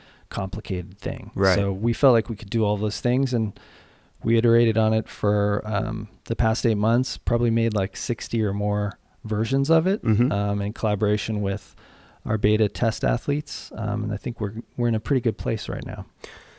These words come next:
Speaker 2: So let's talk a little bit. I mean, uh, I think people who listen to the show, all dozens of them, are,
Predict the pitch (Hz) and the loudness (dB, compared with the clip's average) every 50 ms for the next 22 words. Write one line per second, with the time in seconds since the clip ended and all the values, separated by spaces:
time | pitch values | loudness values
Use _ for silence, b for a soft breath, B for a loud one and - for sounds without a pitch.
0 | B B B - - 156 147 143 143 143 131 117 - - _ - - - 135 135 | B B B 2 6 8 10 12 10 10 8 4 -2 -12 _ -20 -20 -20 -20 -20
1 | _ - 185 117 135 160 170 165 - - - - - - - 208 208 196 196 175 | _ -16 -10 4 4 4 4 4 0 -6 -6 -6 -6 -2 0 0 2 2 4 4
2 | 170 170 170 160 151 156 147 135 - - 127 131 127 127 127 123 123 123 123 123 | 6 6 6 8 8 8 8 8 6 2 4 6 6 6 6 6 6 4 4 2
3 | - _ _ _ - - - - - - - - - 131 120 - 131 127 - 127 | -2 _ _ _ -6 -6 -6 -6 -4 -4 -4 2 2 0 2 2 -2 2 4 6
4 | 120 120 110 117 120 120 - - 117 - - 107 107 104 - - 117 107 107 104 | 6 6 6 4 4 2 4 2 2 4 4 2 2 2 4 6 6 8 8 8
5 | 104 104 - - 101 101 95 90 - 101 107 95 90 98 95 95 95 92 90 98 | 6 6 6 4 4 4 2 4 2 4 4 4 2 2 2 2 2 2 4 2
6 | 98 95 98 - - 104 104 101 98 98 95 | 4 4 2 4 6 6 8 8 8 6 4